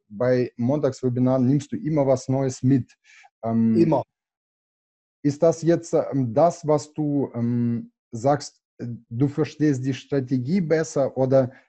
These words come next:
Speaker 1: dass du siehst, dass da praktisch, ähm, immer, weil wir machen immer am Montag Webinar ak-, au-, bezogen auf aktuelle Marktsituation.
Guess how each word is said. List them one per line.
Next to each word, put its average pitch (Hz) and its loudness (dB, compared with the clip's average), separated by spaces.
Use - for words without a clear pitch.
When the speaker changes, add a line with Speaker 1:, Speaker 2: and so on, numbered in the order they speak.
Speaker 1:
dass 135 -2
du 160 0
siehst, 139 -2
dass 139 0
da 147 2
praktisch, 135 -2
ähm, 123 -4
immer, 160 2
weil 131 2
wir 143 4
machen 156 0
immer 151 0
am 127 2
Montag 139 0
Webinar 131 0
ak-, 127 -6
au-, 120 -4
bezogen 131 0
auf 127 -4
aktuelle 135 2
Marktsituation. 101 -4